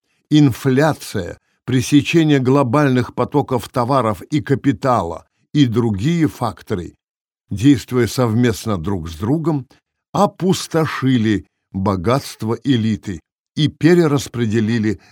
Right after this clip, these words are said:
ресурсы. Они также послужили необычайно мощным катализатором уравнивающих политических перемен, дав толчок к расширению франшиз, развитию профсоюзов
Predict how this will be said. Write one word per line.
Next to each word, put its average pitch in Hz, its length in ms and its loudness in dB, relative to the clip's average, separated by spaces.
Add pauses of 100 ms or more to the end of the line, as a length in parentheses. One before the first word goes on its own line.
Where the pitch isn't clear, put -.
(100)
ресурсы. 95 680 -6 (1160)
Они 175 260 4
также 170 400 2
послужили 160 640 0
необычайно 151 680 2
мощным 131 520 0
катализатором 123 960 -2 (220)
уравнивающих 131 1040 0
политических 120 920 -4
перемен, 101 540 -4 (320)
дав 104 320 -2
толчок 123 680 -2 (320)
к 123 120 -2
расширению 110 840 2 (140)
франшиз, 131 800 -2 (380)
развитию 120 720 0
профсоюзов 127 920 -2